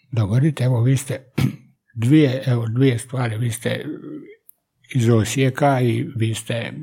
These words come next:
dakle, poznajete slavonske govore iz svojega iskustva. E, znadem iz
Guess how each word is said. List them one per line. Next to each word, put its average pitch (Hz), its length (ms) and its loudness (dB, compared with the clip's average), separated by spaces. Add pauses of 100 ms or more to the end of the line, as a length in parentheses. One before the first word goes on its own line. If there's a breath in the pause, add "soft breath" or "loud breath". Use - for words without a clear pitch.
dakle, 107 380 -4
poznajete 104 640 -4
slavonske 101 500 -8
govore 117 400 -6
iz 131 260 -14
svojega 107 540 -6
iskustva. 98 640 -10 (2000 loud breath)
E, 117 200 -2
znadem 127 600 2
iz 110 160 -6